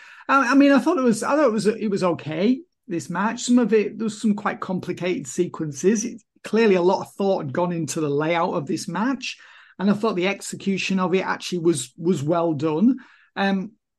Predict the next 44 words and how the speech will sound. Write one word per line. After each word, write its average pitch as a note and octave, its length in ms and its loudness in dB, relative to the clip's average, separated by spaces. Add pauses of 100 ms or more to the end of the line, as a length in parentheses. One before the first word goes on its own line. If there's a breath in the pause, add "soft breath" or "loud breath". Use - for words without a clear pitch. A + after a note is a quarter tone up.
(140)
I G#3 100 -4
think G#3 280 0
what F#3+ 400 -4
held F#3+ 240 -2
it D3+ 140 -8
back F#3 240 0
was F3 440 0 (360)
the D#3+ 100 -8
previous G#3+ 480 -2
match F#3+ 240 -2
had C#3+ 140 -6
been D#3+ 160 0
so D3+ 280 0
good D3+ 280 -2
that D#3+ 120 -4
they C#3 160 -6
couldn't C#3+ 280 -6
follow D3 340 -2
it. G#3 240 0 (300)
Um, D#3 500 -6 (400 soft breath)
and F3 460 2 (160)
also, G3 480 4
I F#3+ 100 4
think G3 200 2
Rhea, G3+ 800 0 (220)
you F#3+ 120 -4
know, E3+ 80 -4
is E3 100 -6
so F#3+ 420 6
dominant G3+ 540 6
right G3+ 240 0
now. G3+ 580 -2 (380)
I G3+ 260 2
just F#3+ 340 -4
don't G3+ 320 -2
think F3+ 220 -4
anyone G3 460 6
believes G3+ 420 2
that G3 120 -6
she's F3 180 -8
gonna F#3 160 -2
lose F3 260 0
that D#3+ 180 -4
belt, F3+ 320 -2